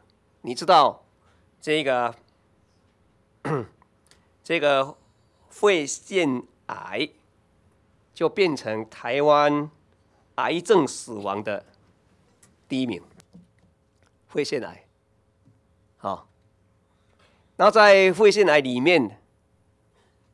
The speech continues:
百分之九十的这个女性，百分之四十的男性，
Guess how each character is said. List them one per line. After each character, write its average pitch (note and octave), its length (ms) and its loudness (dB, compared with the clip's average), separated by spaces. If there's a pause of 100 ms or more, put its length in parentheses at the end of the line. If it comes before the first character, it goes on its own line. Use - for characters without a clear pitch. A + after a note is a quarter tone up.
(180)
百 C3+ 120 -2
分 E3 60 -2
之 F#3 60 2
九 C3 240 -2
十 B2+ 200 -8
的 A#2+ 480 0 (1400)
这 E3 240 2
个 A#2 420 0 (440)
女 A2 180 -10
性， B2+ 260 0 (1900)
百 C3+ 100 0
分 D#3+ 80 2
之 F3+ 100 0
四 F#3+ 220 -2
十 - 100 -10
的 A#2+ 240 -4 (680)
男 B2 200 0
性， D#3 240 -4